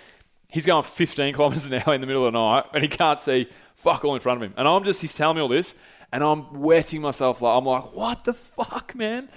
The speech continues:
And then anyway, <clears throat> he goes, he goes, "Then I get to forty-five minutes from here."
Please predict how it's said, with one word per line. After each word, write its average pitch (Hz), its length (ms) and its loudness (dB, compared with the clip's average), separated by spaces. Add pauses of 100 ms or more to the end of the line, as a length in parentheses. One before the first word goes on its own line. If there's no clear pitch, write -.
(560)
And 147 180 2
then 156 140 2
anyway, 160 400 4 (240)
<clears throat> 131 220 -8
he 147 100 0
goes, 143 460 4 (1080)
he 127 80 -10
goes, 131 240 4
"Then 180 400 2 (1300)
I 127 80 2
get 165 240 2
to 151 280 8 (220)
forty-five 143 640 2
minutes 135 240 -6
from 127 160 -6
here." 180 320 0